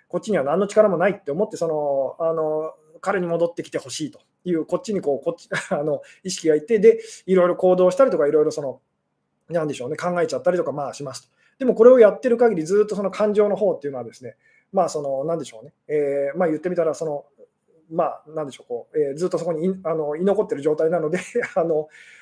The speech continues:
まあ、消えていってくれませんと。で、ここで、ほん-、あの、この逆、いつもと逆のことをやりましょうと。悲しい出来事が起こ-、起こりましたと。彼に振られて悲しいと。で、彼に振られたらどうでもいいんですと。どう、<laughs> 本当にどうでもいいんですと。その、その証拠にちゃんと悲しんだら、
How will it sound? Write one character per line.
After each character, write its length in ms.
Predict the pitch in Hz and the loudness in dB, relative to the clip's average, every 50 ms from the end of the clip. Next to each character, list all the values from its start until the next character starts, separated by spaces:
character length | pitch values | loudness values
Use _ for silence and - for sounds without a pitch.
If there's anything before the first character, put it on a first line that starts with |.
| - _ - | -20 _ 0
ま 140 | 190 190 160 | 2 2 2
あ、 40 | 156 | 2
消 160 | - 185 175 | 2 0 2
え 20 | |
て 100 | 175 196 | 2 0
い 40 | 185 | -2
っ 60 | 185 | -2
て 80 | - 170 | -2 -2
く 80 | 170 | 0
れ 60 | 170 170 | 0 0
ま 120 | 170 160 | 0 -2
せ 120 | - 170 | -2 -4
ん 60 | 147 123 | -6 -6
と。 120 | - - _ _ _ _ _ _ _ _ _ _ _ _ _ - | -10 -20 _ _ _ _ _ _ _ _ _ _ _ _ _ 2
で、 140 | 220 240 202 | 4 4 4
こ 120 | - 208 | 4 2
こ 80 | 233 285 | 0 0
で、 180 | 285 311 240 | 2 2 2
ほ 160 | 160 190 196 202 | 0 0 -2 -4
ん-、 80 | 190 196 | -2 0
あ 100 | 190 185 | 2 2
の、 220 | 185 185 180 165 - | 2 2 0 -2 -2
こ 120 | - 214 | 0 0
の 80 | 220 208 | 2 2
逆、 220 | 202 208 202 - | 2 2 0 -2
い 60 | 269 | -6
つ 100 | 302 294 | -4 -4
も 80 | 226 175 | -2 -2
と 80 | 156 151 | -2 -2
逆 200 | 165 160 202 277 | -2 -2 -2 -2
の 60 | 302 277 | -4 -2
こ 60 | 285 | -2
と 80 | 294 | 0
を 40 | 208 | 0
や 80 | 147 127 | 0 0
り 60 | 143 | -2
ま 100 | 143 131 | -6 -6
し 80 | - 151 | -6 -8
ょ 80 | 123 | -10
う 40 | 110 | -10
と。 80 | - _ _ _ _ _ _ _ _ _ 214 | -12 _ _ _ _ _ _ _ _ _ 0
悲 120 | 226 240 | 0 0
し 140 | 240 247 247 | 0 0 0
い 20 | |
出 100 | 214 226 | 0 0
来 60 | 220 262 | 0 0
事 180 | 233 180 175 | 0 2 2
が 120 | 151 131 127 | 2 0 0
起 60 | - | -2
こ-、 180 | 190 190 185 - | -4 -4 -4 -6
起 60 | 175 | -4
こ 80 | 175 202 | -4 -2
り 60 | - | -2
ま 100 | 202 196 | -2 -2
し 60 | 185 | -4
た 60 | - 127 | -6 -10
と。 80 | 117 - | -12 -4
彼 200 | - 185 185 185 | -2 -2 0 0
に 100 | 170 143 | -2 -2
振 80 | 131 160 | 0 2
ら 100 | 170 180 | 2 2
れ 80 | 185 | 2
て 100 | 202 190 - | -2 -4 -4
悲 140 | 151 156 165 - | -6 -8 -8 -8
し 160 | - 202 185 | -8 -8 -8
い 40 | - | -8
と。 120 | - - - _ _ _ _ - | -12 -16 -20 _ _ _ _ -12
で、 80 | 175 - | -6 -2
彼 200 | - 294 320 262 | 0 0 2 0
に 80 | 185 | 0
振 80 | - 180 | 0 2
ら 100 | 180 185 | 2 4
れ 80 | 185 | 4
た 100 | 185 196 | 4 2
ら 80 | 156 127 | 2 2
ど 120 | 190 285 | 2 2
う 40 | 247 175 | 2 2
で 60 | 135 | 0
も 80 | 113 | -2
い 40 | 139 | -6
い 40 | 160 | -10
ん 20 | |
で 80 | 135 - | -10 -12
す 100 | - - | -16 -20
と。 60 | _ _ - | _ _ -2
ど 140 | 196 269 311 | 0 2 2
う、 20 | 226 - - - 196 | 0 -2 -6 -10 -10
<laughs> 220 | 165 151 - - - | -10 -10 -10 -8 -8
本 120 | 247 254 | -4 -2
当 80 | 254 254 | -2 0
に 60 | 220 | 0
ど 120 | 233 277 | 0 0
う 40 | 233 | 0
で 60 | 175 | 0
も 100 | - 139 | -4 -4
い 40 | 165 | -6
い 20 | |
ん 20 | 156 | -10
で 80 | 123 | -12
す 100 | - - | -14 -18
と。 60 | _ _ _ _ _ - - _ _ _ | _ _ _ _ _ -20 -20 _ _ _
そ 120 | - 190 180 | -8 -4 -2
の、 220 | 180 180 175 170 | 0 0 0 0
そ 120 | 156 - 240 | 2 2 0
の 80 | 277 | 2
証 120 | 262 285 262 | 2 2 2
拠 100 | 262 233 | 2 0
に 60 | 190 | 0
ち 60 | - | -2
ゃ 200 | 214 269 294 302 | -4 -4 -4 -4
ん 40 | 311 | -4
と 80 | 311 - | -2 -2
悲 140 | 208 226 254 | 0 0 0
し 140 | 247 - 277 | 0 -2 -4
ん 60 | 240 | -4
だ 80 | 170 135 | -4 -4
ら、 240 | 127 139 127 113 | -4 -4 -6 -6